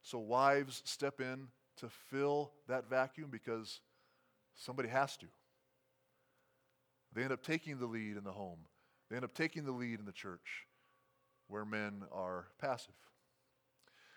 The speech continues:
So we, we have before us in the writings of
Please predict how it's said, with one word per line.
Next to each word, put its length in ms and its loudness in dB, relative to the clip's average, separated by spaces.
So 160 2
we, 160 0
we 140 2
have 140 12
before 300 10
us 140 8
in 80 2
the 80 2
writings 560 8
of 400 6